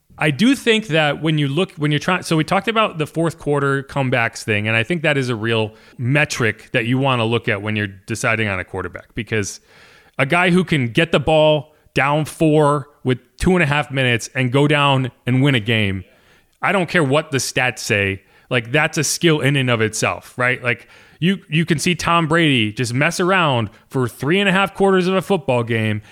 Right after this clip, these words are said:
and then, you know, the rubber hits the road, and he is a different guy, and he goes and wins that game.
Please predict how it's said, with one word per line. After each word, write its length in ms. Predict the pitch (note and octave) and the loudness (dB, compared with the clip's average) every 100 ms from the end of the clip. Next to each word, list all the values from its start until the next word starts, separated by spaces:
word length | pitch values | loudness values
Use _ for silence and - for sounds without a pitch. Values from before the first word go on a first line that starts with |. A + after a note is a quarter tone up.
| - | -8
and 220 | D3 D#3 | -2 2
then, 220 | F3+ F3+ | 2 2
you 100 | F3 | 0
know, 100 | D#3+ | 0
the 120 | D3+ C3+ | 0 0
rubber 320 | D3 D3+ E3 | 2 2 2
hits 220 | D#3 D3+ | 0 -2
the 100 | C#3+ | 0
road, 420 | D3 C#3+ B2+ A#2 | 2 4 4 2
and 220 | C3 B2+ | 0 -2
he 100 | B2 | 0
is 120 | C#3+ B2 | 2 0
a 40 | |
different 380 | A2+ C3+ C#3 A#2+ | -2 -2 -2 -2
guy, 260 | B2 A#2 | 0 0
and 140 | A#2 A#2+ | 0 -2
he 80 | B2 | 0
goes 200 | B2+ A#2+ | 0 0
and 140 | G#2+ | -2
wins 200 | G#2+ G#2 | -2 -2
that 200 | A2 A2+ | -2 -2
game. 240 | A3 A#2+ | -2 -4